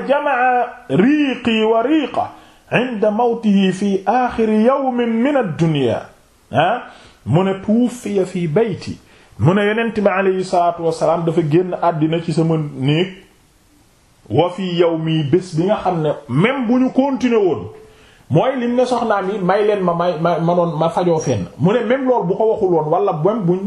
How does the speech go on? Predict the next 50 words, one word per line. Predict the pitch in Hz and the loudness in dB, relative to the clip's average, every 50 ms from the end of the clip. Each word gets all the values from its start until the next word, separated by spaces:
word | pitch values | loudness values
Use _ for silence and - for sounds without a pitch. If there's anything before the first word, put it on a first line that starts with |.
| - - - - - - - - | -10 -12 -16 -20 -20 -20 -8 0
bu | - 156 240 | 2 4 4
doon | 311 311 302 294 | 4 2 2 0
ne | 247 | -2
day | 226 226 233 226 - | -4 -4 -4 -4 -2
continuer | - 233 233 220 - 190 170 160 | 0 0 0 0 0 0 0 0
di | 151 156 | 0 0
def, | 151 160 180 175 - - - - - - _ _ - | 2 0 0 0 -4 -12 -20 -20 -20 -20 _ _ -10
di | 127 117 135 | -4 -2 0
wër | 160 165 175 170 185 - - - - _ _ _ _ - - | 2 2 2 2 0 -4 -10 -18 -20 _ _ _ _ -14 -6
ci | - 160 | -4 -2
soxnaam | 156 - 180 160 165 160 151 151 147 | 0 0 0 0 0 -2 0 0 -2
yi, | 139 | -2
ku | 139 160 165 | 0 0 0
aye | 180 180 170 160 | 2 0 0 0
ku | - 185 | 0 0
nekk | 175 185 180 175 - | 0 0 0 -2 -2
mu | 165 160 151 | -2 0 2
dem | 160 156 147 | 0 0 -2
fa, | 120 - - - - - - - - - _ _ _ - | -4 -10 -12 -14 -16 -20 -20 -20 -20 -20 _ _ _ -4
jour | - 110 117 170 262 320 330 247 | 0 2 4 4 4 4 2 0
bi | 190 240 | 0 0
mu | 254 269 269 208 | 0 0 2 2
génn | 190 269 262 247 233 - | 0 0 0 0 -2 -2
àddina, | 202 208 202 175 190 185 180 - | -2 -2 0 0 0 0 0 0
altine | 226 254 254 202 226 226 214 202 | 0 -2 -2 -2 -2 -2 0 0
bi | 170 175 185 180 | 0 0 0 0
day | 170 165 165 156 - | 0 0 0 -2 -2
tombeek | - 202 202 190 175 170 156 - | -2 -2 -2 -2 -2 -2 -4 -4
sama | - - 170 160 147 - | -4 -2 -2 -2 -2 0
ay | - 165 147 135 | -2 -2 0 0
man | 135 139 139 123 104 - 85 101 107 - - - - | 0 -2 -4 -4 -8 -12 -14 -14 -16 -16 -18 -10 -6
Aïcha, | 120 127 127 120 113 107 107 104 | -4 -2 -2 -2 -2 -4 -2 0
day | 123 151 156 151 - | 0 0 0 0 0
tombeek | 196 202 202 196 185 196 196 175 147 127 104 101 | 0 0 0 0 -2 -2 -2 -2 -2 -4 0 2
bés | 170 269 285 - - | 2 2 2 0 -6
bi | 196 208 | -6 -4
nga | 220 214 190 | -2 -2 -2
xam | - 175 175 | -2 -2 -2
ne | 180 | -4
ak | 190 - - | -4 -4 -2
ay | - 254 262 247 | -2 0 0 -2
bi | 196 220 226 | -4 -4 -2
nga | 254 262 | -2 -2
xam | - 247 208 196 | -2 -2 -2 -2
ne | 185 208 - - - - - - | -2 -4 -6 -10 -16 -20 -12 -6
man | 107 123 156 202 226 226 202 | -2 0 2 2 0 -2 -4
sama | - - - 190 180 - | -6 -4 -4 -4 -2 0
ay | 175 175 160 | 0 0 2
la | 151 143 | 2 0
woon. | 127 110 - | 0 -2 -2